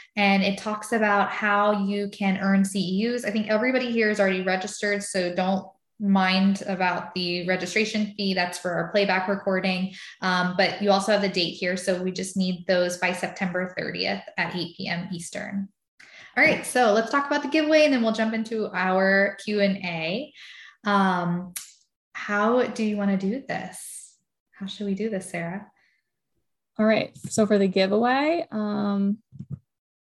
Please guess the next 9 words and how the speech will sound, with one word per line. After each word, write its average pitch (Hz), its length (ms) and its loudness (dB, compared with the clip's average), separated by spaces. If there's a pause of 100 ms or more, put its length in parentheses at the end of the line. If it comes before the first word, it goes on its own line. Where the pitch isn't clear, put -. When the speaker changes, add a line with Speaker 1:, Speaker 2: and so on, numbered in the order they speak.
Speaker 2:
should - 120 -8
we 214 60 2
do 196 100 2
a 185 60 0
birthday? 202 520 0 (480)
Speaker 1:
Yeah, 311 220 0
let's 220 240 -2
do 233 140 0
it. 165 120 -4